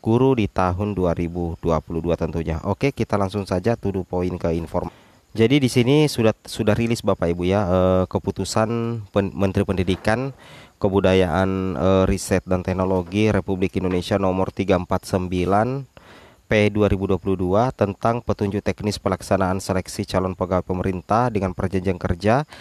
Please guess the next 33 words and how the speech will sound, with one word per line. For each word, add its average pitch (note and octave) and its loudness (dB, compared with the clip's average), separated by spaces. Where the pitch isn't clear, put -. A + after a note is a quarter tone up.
untuk G#2+ -2
jabatan G2+ 0
fungsional G2 -2
guru G2 -2
pada F#2+ 0
instansi F#2 0
daerah F#2 0
tahun F2+ 0
dua F2+ 0
ribu F2+ -2
dua E2+ 0
puluh F#2 -2
dua. F2+ 2
Dan F2+ 2
ini G#2+ 2
adalah G2+ 4
merupakan F#2+ 0
petunjuk G#2 0
teknis A#2 0
atau F#2+ -2
juknis G2+ -4
resmi A2+ 0
yang F#2+ -2
selama F#2 -2
ini, G#2 2
eh, F#2+ 4
kita G2 -2
tunggu-tunggu, G2 0
terutama G#2 0
bagi G#2+ 2
pelamar G2 0
prioritas F#2 0
satu, A#2+ 0